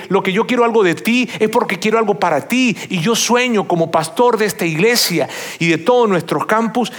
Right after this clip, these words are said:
que la gente pueda crecer en una relación con Dios. Pero será imposible crecer en una relación con Dios si no están convirtiéndose en dadores dos punto cero. Y en tercer lugar,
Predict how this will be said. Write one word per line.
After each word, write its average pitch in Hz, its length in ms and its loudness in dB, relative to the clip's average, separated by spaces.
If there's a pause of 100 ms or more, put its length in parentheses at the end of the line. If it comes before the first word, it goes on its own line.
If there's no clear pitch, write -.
(140)
que 220 120 -4
la 208 100 0
gente 240 260 -2
pueda 233 280 0
crecer 214 500 0
en 220 120 0
una 214 120 2
relación 175 420 0
con 170 160 -2
Dios. 160 240 0
Pero 185 160 0
será 208 160 0
imposible 233 640 0
crecer 202 320 0
en 214 80 2
una 208 120 2
relación 190 360 0
con 180 160 -2
Dios 214 340 0 (480)
si - 200 -4
no 165 160 0
están 190 260 -4
convirtiéndose 160 720 -2
en 135 80 -4
dadores 139 340 -2
dos 135 140 -4
punto 123 260 -8
cero. 147 300 -6 (1300)
Y 131 100 -2
en 127 80 -2
tercer 139 300 0
lugar, 160 460 0